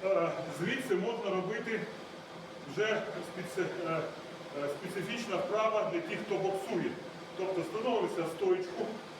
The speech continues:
е, м, е, звичайно, ударна, нерівнозначна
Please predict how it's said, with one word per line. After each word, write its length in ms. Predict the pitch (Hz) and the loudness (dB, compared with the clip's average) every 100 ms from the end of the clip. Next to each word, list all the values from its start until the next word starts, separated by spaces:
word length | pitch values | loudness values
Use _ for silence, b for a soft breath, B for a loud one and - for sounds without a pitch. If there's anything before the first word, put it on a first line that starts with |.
| - - 156 | -12 -4 0
е, 40 | |
м, 640 | 156 151 147 - 165 175 165 | 4 4 2 0 -2 0 0
е, 120 | 165 151 131 - - - - - - - - - 175 160 160 | 0 0 -2 -6 -10 -12 -12 -12 -10 -10 -10 -4 -2 -2 -2
звичайно, 420 | 180 185 170 - 147 | 0 2 2 2 2
ударна, 340 | 202 208 208 202 - - - 170 | 2 4 2 -4 -6 -8 -8 0
нерівнозначна 920 | 165 165 160 156 151 202 220 214 202 | 2 2 0 0 0 2 2 0 -4